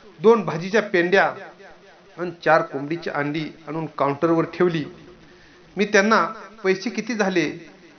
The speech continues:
ते सांगा," म्हटल्यावर ते म्हणाले, "काय राव साहेब, मी नको म्हटलं तर तुम्ही मला मटण रश्श्यातून आणून दिलं की, मला माहिती नाही होय? अहो, शेतकरी आहे आम्ही, नुसतं कोंब फुटलं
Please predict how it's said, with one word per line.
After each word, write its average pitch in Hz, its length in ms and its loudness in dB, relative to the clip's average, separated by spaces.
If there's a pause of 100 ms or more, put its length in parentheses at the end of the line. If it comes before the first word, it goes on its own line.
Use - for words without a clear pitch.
ते 220 80 0
सांगा," 180 340 2
म्हटल्यावर 190 500 0
ते - 160 -6
म्हणाले, 175 360 -2 (680)
"काय 170 220 4
राव 202 180 6
साहेब, 180 460 4 (840)
मी 208 100 -4
नको 208 300 4
म्हटलं 220 400 4 (100)
तर 226 120 2
तुम्ही 214 280 -2
मला 208 280 4 (640)
मटण 196 420 2
रश्श्यातून 233 560 0
आणून 208 280 4
दिलं 175 220 0
की, 147 200 -12 (920)
मला 180 220 4
माहिती 202 360 0
नाही 247 160 6
होय? 220 240 2 (760)
अहो, 185 340 2
शेतकरी 220 580 0
आहे 262 140 8
आम्ही, 185 480 0 (680)
नुसतं 214 580 2 (180)
कोंब 214 280 2
फुटलं 214 360 -2